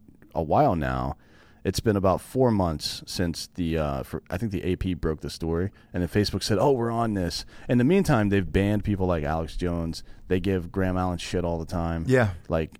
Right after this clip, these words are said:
Speaker 1: and, and it's not just Facebook, it's Instagram, which is also Facebook,
Speaker 2: It's
Speaker 1: but
Speaker 2: all,
Speaker 1: you-,
Speaker 2: they,
Speaker 1: Google
Speaker 2: and
Speaker 1: and
Speaker 2: they
Speaker 1: YouTube
Speaker 2: shadow
Speaker 1: as
Speaker 2: ban
Speaker 1: well.
Speaker 2: people. You know, that's weird now that you mention that. Like, and this is, I'm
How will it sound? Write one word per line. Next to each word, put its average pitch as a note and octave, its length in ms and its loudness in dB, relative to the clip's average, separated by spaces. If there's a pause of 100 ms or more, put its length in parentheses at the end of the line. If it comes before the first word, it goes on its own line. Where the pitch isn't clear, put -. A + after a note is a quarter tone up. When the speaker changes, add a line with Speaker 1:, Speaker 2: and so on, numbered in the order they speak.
Speaker 1:
and, F2+ 240 -2
and F#2 160 -2
it's F#2 160 -6
not G2+ 140 0
just E2+ 200 -6
Facebook, E2 380 -2
it's D#2 160 -8
Instagram, E2 680 -6
which - 260 -10
is D2+ 80 -6
also E2 240 -6
Facebook, F2+ 360 -4
Speaker 2:
It's A2 100 -4
Speaker 1:
but F#3+ 60 2
Speaker 2:
all, C3+ 160 4
Speaker 1:
you-, D#3+ 160 -2
Speaker 2:
they, - 40 2
Speaker 1:
Google B2 200 8
Speaker 2:
and A2 140 6
Speaker 1:
and G#2 80 4
Speaker 2:
they - 60 6
Speaker 1:
YouTube G2 40 2
Speaker 2:
shadow E3+ 300 6
Speaker 1:
as G#2+ 60 2
Speaker 2:
ban A2 180 6
Speaker 1:
well. G2 80 4
Speaker 2:
people. G#2+ 280 2
You A#2+ 140 -2
know, F#3 80 4
that's F#3+ 180 -4
weird B2 400 0
now A#2+ 140 2
that B2 60 -2
you G#2+ 120 0
mention G2+ 340 0
that. D#2+ 220 -2
Like, E2+ 140 -2
and F#2+ 180 -2
this E3+ 80 0
is, B2 80 -4
I'm F2 320 -2